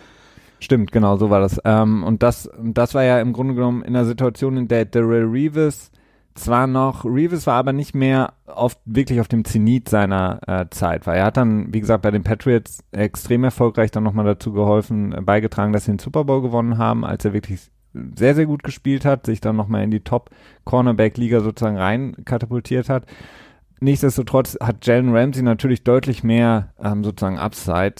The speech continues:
wenn man sich das anschaut. Und da könnte man dann schon argumentieren, wenn das der Fall ist, ähm, plus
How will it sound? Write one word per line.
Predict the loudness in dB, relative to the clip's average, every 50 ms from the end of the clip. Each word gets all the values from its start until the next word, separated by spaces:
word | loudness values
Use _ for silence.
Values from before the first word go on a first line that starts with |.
| -14 -16
wenn | -6 -4 -2 0
man | 0 0 -2
sich | -2 -2
das | -4 -4 -4
anschaut. | -4 -4 -4 -4 -2 2 2 2 2 0 -4
Und | -8 -6 -4 -2 -2 -4 -2 0
da | 0 0 0
könnte | 0 0 0 0 0 0
man | 0 0
dann | 2 0 0 0
schon | 0 0 0 0
argumentieren, | 0 0 0 0 0 0 -2 -4 -2 0 0 2 2 0 -2 -6 -10 _ _ _ _ _ _ _ _ _ _ _ _ _ -2
wenn | 0 2 2 4
das | 2 2 2 2
der | 0 0
Fall | 2 2 2 4 4
ist, | 2 2 0 -4 -10 -16 -6
ähm, | -2 0 2 2 2 2 0 -2 -2 -4 -8 -14 _ _ -18 -14
plus | -4 0 2 2 2 0 -4 -12